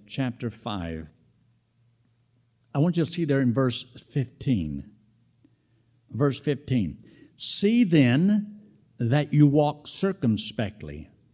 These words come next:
because we're talking about not only what you know, but what you do.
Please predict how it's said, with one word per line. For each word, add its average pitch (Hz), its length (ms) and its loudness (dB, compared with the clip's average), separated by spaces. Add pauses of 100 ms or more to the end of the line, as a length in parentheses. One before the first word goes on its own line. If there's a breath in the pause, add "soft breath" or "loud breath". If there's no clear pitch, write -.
(480)
because 143 320 0
we're 160 100 2
talking 165 340 -2
about 147 320 -2 (380 soft breath)
not 220 300 -2
only 208 300 0
what 147 360 -2
you 127 380 2 (1400)
know, 143 480 4
but 135 200 -2 (260)
what 156 280 -2
you 160 60 -2
do. 170 420 0